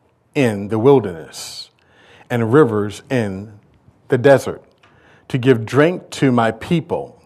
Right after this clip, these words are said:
my chosen, this people I have formed for myself. They shall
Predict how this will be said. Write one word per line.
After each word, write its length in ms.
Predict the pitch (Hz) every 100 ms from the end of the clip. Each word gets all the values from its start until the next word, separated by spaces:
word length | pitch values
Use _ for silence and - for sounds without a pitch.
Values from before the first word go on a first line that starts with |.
| _
my 280 | 104 113 110
chosen, 760 | - - 196 135 90 71 - _ _ _ _ _ _
this 320 | 104 160 175
people 540 | - - 196 - 95 -
I 220 | 110 123
have 400 | 113 104 101 101 _ _ _ _ _
formed 580 | - - 165 170 170 165
for 180 | - 143
myself. 760 | 131 123 - 165 98 90 98 _ _ _ _ _ -
They 520 | 101 98 147 170 170
shall 760 | 151 - - 147 92 90 101